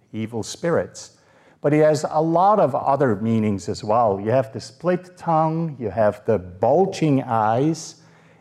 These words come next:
and if you've ever seen a haka, a haka is a Maori war dance, um, that's very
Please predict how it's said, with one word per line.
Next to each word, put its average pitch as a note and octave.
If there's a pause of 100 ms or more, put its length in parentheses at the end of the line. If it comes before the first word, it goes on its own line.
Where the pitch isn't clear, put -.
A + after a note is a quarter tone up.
and B2
if B2+
you've C3
ever E3+
seen E3+
a B2
haka, - (760)
a A2
haka D3+
is A2+
a A2
Maori C#3+ (420)
war C#3
dance, G2 (340)
um, A2
that's A2+
very C#3+